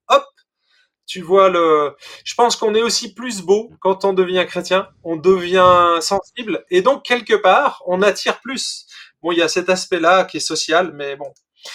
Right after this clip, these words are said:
Ça, ça, c'est, euh, c'est, c'est, c'est, ça, c'est moi qui, qui interprète. On voit qu'il manipule nos pensées, hein, bien, bien entendu, et qui va tout faire pour, euh, nous dire, « Mais non, t'es trop nul, tu,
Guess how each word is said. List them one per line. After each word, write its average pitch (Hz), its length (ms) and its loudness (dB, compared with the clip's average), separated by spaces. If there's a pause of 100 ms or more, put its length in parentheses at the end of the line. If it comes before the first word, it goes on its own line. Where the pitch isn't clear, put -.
(480)
Ça, 175 300 2
ça, 190 200 0
c'est, 165 340 -4
euh, 143 300 -4
c'est, 160 260 -14
c'est, 156 360 -10
c'est, - 480 -14 (420)
ça, - 140 -8
c'est 160 160 -6
moi 165 100 -2
qui, 156 240 -10
qui 160 160 -8
interprète. 143 560 -8 (600)
On 170 140 -6
voit 170 180 2
qu'il 175 200 -10
manipule 170 420 -8
nos 180 120 0
pensées, 190 400 0
hein, 170 140 2
bien, 156 260 -4
bien 151 140 -6
entendu, 160 540 -4
et 156 140 -2
qui - 180 -14
va 165 120 2
tout 208 220 -10
faire 190 480 4
pour, 160 300 2
euh, 156 40 0
nous 160 120 -6
dire, « 160 200 -4
Mais 165 120 -2
non, 160 200 -2
t'es 160 140 -6
trop 160 260 -6
nul, 147 560 -6
tu, 135 320 -16